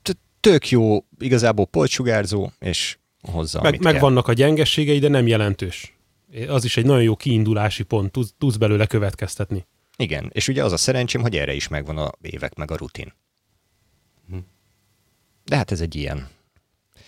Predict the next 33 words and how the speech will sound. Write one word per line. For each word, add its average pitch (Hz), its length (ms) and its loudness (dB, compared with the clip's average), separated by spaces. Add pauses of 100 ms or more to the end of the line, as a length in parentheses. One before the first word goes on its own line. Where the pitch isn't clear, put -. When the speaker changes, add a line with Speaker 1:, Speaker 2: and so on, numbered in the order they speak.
(300)
Speaker 1:
ilyen 120 180 4
műfaj, 117 440 4
vagy, 98 440 0
vagy 95 220 -2
hát 113 240 -2
Speaker 3:
Ö. 117 220 -2 (480)
Speaker 1:
így 113 240 0
kell 92 240 2
ezzel 82 260 -2
foglalkozni, 78 600 -4
hogy 78 140 -4
mondjam, 73 300 -8
tehát - 240 -12
kell 76 200 -4
bele 71 180 -6
a - 80 -8
kilométer. - 540 -8
Nagyon 101 340 2
sok 82 240 -2
zenét 73 320 -4
kell 76 140 -4
hallgatni. 69 640 -6 (200)
Hogyha 78 560 -4
megvan 82 340 -6
a 71 200 -8 (120)
hangfalad, 104 540 -2
akkor - 240 -12
nagyon 90 300 -2
sok 73 200 -10
zenét - 260 -12
kell - 140 -10
rajta 73 260 -6
hallgatni, 85 540 -2